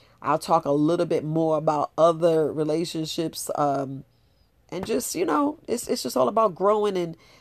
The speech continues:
and loving yourself and, and, and just being better, just being better. But look, Herbalist Viola, happy Tuesday, family. You guys have a great day,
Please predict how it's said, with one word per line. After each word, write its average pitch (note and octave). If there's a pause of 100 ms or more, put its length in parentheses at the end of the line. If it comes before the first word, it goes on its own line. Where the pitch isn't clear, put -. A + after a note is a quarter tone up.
(120)
and E3
loving G3
yourself F#3
and, E3
and, D#3
and E3
just G3
being G#3
better, D#3 (240)
just D#3+
being E3
better. C#3
But D#3
look, D#3 (480)
Herbalist F3
Viola, D#3+
happy D3+
Tuesday, E3+
family. D#3+
You D#3
guys D3
have C#3
a C#3+
great C#3+
day, E3